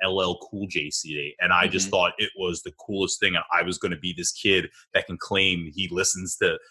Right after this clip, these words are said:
Speaker 1: L L Cool J, and I've got the C D, and, like, it was definitely, like, a s-, a status thing that I wanted to, uh, cl-, you know, I wanted to
Speaker 2: Yeah.
Speaker 1: achieve with kids in the class.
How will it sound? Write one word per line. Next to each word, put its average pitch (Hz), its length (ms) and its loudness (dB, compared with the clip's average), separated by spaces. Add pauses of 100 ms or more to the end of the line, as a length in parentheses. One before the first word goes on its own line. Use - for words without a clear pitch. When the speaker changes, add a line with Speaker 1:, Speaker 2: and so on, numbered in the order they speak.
(140)
Speaker 1:
L 98 220 4
L 95 240 0
Cool 101 200 -2
J, 92 300 4
and 82 80 2
I've 85 140 2
got 85 200 0
the 90 60 -6
C 101 400 2
D, 98 400 4
and, 80 120 2
like, 80 200 -4 (480)
it 127 140 6
was 131 180 6
definitely, 127 380 4
like, 117 160 2
a 92 60 0
s-, - 440 -2 (420)
a - 60 4
status 104 800 4
thing 82 280 0
that 80 100 0
I 80 80 2
wanted 90 380 2
to, 87 260 4 (100)
uh, 98 140 -6
cl-, - 180 -10
you 117 120 2
know, 85 220 4 (220)
I 98 40 4
wanted 104 220 6
to 95 120 2
Speaker 2:
Yeah. 90 60 2
Speaker 1:
achieve 101 480 4
with 90 160 -2
kids 95 240 0
in 92 60 -6
the 101 60 -2
class. - 720 0